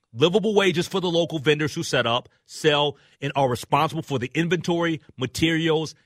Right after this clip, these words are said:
infrastructure, and logistics." The Armory's statement also reads, "As an independent venue, we work extremely hard at keeping our deals with artists honest, fair, and transparent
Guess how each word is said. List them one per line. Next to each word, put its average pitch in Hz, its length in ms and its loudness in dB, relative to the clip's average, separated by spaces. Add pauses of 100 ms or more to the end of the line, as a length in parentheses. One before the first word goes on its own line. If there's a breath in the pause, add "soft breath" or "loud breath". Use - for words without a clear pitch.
(140)
infrastructure, 147 840 -2 (920)
and 131 220 0
logistics." 117 680 0 (400)
The 131 160 -2
Armory's 151 480 0
statement 147 500 -2
also 196 340 0
reads, 135 460 -4
"As 135 160 -2
an 127 160 -6
independent 208 560 -4
venue, 147 500 -2 (1300 soft breath)
we 139 200 0
work 135 280 2
extremely 190 500 -2
hard 165 360 2
at 120 120 -6
keeping 185 340 -8
our 196 100 -2
deals 147 540 -2 (300)
with 135 220 -4
artists 143 460 0
honest, 165 440 0 (100)
fair, 160 280 0
and 131 140 -8
transparent 151 640 -6